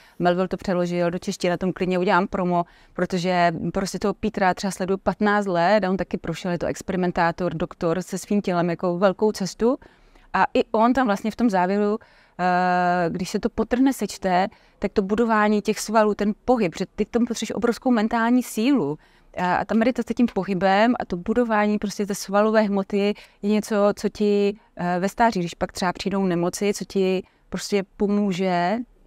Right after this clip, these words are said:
žít prostě opravdu déle a kvalitněji. Tak, takhle jednoduché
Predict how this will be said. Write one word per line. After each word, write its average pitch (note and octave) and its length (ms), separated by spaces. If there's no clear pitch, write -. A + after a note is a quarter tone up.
žít F#3+ 600
prostě - 380
opravdu G3 580
déle F#3 360
a - 100
kvalitněji. F#3 800
Tak, G#3+ 140
takhle A#3 260
jednoduché A3 680